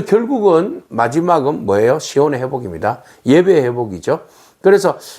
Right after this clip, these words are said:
어, 빼앗겼던, 다윗이 빼앗겼던 성전과 성소의 예배가 다시 회복되어지는 것을 말하죠. 하나님의 임재와 다스림과 통치가 하나님을 사모하는 자, 지금은 현재는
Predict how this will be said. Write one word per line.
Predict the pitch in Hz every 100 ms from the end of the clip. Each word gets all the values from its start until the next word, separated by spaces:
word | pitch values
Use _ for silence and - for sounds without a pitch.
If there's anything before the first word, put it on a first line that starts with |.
| -
어, | 147 147
빼앗겼던, | 180 220 - 196 139 113
다윗이 | 123 175 185 160
빼앗겼던 | 170 170 165 147 - - 151
성전과 | - - 170 170 160 156 151 143 139 139
성소의 | 135 180 185 170 156 127
예배가 | 120 131 147 110 110
다시 | 135 135 160 - - -
회복되어지는 | 190 185 123 98 - 92
것을 | 87 -
말하죠. | 87 90 76 - 147 - - -
하나님의 | 151 139 127 117
임재와 | 107 104 110 98
다스림과 | 98 90 107 98 92
통치가 | - - 135 - 113 90 104 160 - - - -
하나님을 | 180 170 165 156
사모하는 | - 127 135 139 131 131 123
자, | 117 104 - - _ - 113 -
지금은 | 170 175 160 127 135 160
현재는 | 113 143 143 143 131 139